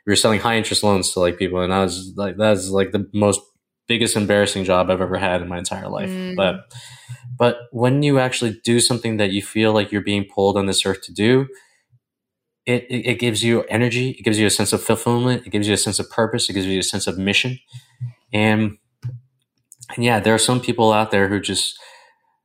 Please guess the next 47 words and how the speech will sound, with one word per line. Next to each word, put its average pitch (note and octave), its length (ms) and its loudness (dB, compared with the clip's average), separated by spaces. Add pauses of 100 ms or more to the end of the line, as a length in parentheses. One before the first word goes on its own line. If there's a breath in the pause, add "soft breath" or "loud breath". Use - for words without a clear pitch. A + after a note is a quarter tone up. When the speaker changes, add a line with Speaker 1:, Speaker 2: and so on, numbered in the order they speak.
(260)
Speaker 1:
you G2 80 -8
know, G2+ 80 0
out G#2+ 160 0
of G2+ 80 -2
fear, A#2 720 2
out G2 100 0
of F2 180 -6
doubt, G#2+ 640 0 (420)
will G2 100 -2
this F#2 200 -4
work G2 200 0
out? A2 400 0 (180)
Speaker 2:
Mm-hmm. F#3 420 -8 (120)
Speaker 1:
Out G3 140 2
of - 160 -12
comfort A#2 560 -2
sometimes, A2+ 760 0 (640 loud breath)
they're, G#2+ 400 0
they A#2 360 -4
just A#2 320 -2
have A2 320 0
a G2 100 0
hard G#2 380 2
time F#2+ 360 -4
trying F#2 220 -4
to F#2+ 60 -4
make F#2+ 220 -6
that F2+ 180 0
choice. - 500 -6
But F#2+ 300 0 (440 loud breath)
if G2+ 120 -8
they're G#2 120 2
willing A2 280 2
to A2 120 -2
kind G#2+ 160 0
of, G2 80 2
like, G2+ 160 0
abandon G2 420 -2
the F#2+ 60 -4
ships G#2 460 0
and, F#2+ 260 -6
and F#2+ 380 -4
really A#2+ 240 2
just, A#2 220 0
like, G2 260 0
create A#2+ 480 0
a G#2 140 0